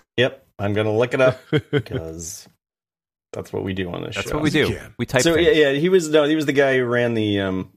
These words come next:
Speaker 1: like, the, the store, like, the, the pawn shop, right?
Speaker 3: That could be. It's been a while since I watched the show.
Speaker 1: I think he was the guy who ran the pawn shop, but
Speaker 2: Been a while.
Speaker 3: Oh,
Speaker 1: Actually,
Speaker 3: God.
Speaker 1: now I can't tell. Anyway.
Speaker 2: Is, he, is, is, is it weird to anybody that, that there's nothing to watch on Apple T V, like, nothing new?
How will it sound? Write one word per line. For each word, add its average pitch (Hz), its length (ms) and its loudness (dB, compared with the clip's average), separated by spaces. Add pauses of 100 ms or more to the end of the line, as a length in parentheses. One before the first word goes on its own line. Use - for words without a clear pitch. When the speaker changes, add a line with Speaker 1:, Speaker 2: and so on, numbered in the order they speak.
Speaker 1:
like, 98 180 -2
the, 92 260 -2 (440)
the - 60 -10
store, 117 460 0
like, 98 200 -2
the, 92 340 -2 (1080)
the 104 60 -4
pawn 127 280 -2
shop, 90 340 -4
right? 104 220 -4 (920)
Speaker 3:
That - 160 -12
could 85 140 -12
be. 82 120 -10
It's 98 120 -8
been 135 100 2
a 120 40 2
while 98 220 2
since - 180 -16
I 90 60 -2
watched 85 280 -6
the 107 60 -16
show. 82 280 -16
Speaker 1:
I - 40 -10
think 113 180 -4
he 117 80 -6
was 92 100 -4
the 98 80 -6
guy 90 100 -2
who 85 60 -6
ran 87 140 -10
the 95 60 -14
pawn - 200 -14
shop, - 240 -18
but - 80 -10
Speaker 2:
Been 220 100 6
a 196 40 6
while. 190 420 2 (120)
Speaker 3:
Oh, 101 220 -2 (100)
Speaker 1:
Actually, 78 240 -4
Speaker 3:
God. 87 40 -8
Speaker 1:
now 90 100 -4
I 85 60 -6
can't - 240 -12
tell. 104 220 -14 (200)
Anyway. 90 300 -6 (800)
Speaker 2:
Is, 127 80 0
he, 156 100 4
is, 151 180 4
is, 160 120 0
is 170 180 -2
it 254 80 0
weird 208 180 2
to 196 80 0
anybody 185 260 4
that, 123 300 0
that 113 140 4
there's 104 220 0
nothing 110 460 2
to 117 120 0
watch 107 260 2
on 107 60 -4
Apple 107 220 0
T 104 120 -2
V, 101 200 -2
like, 95 200 -4
nothing 98 280 -2
new? 104 180 -2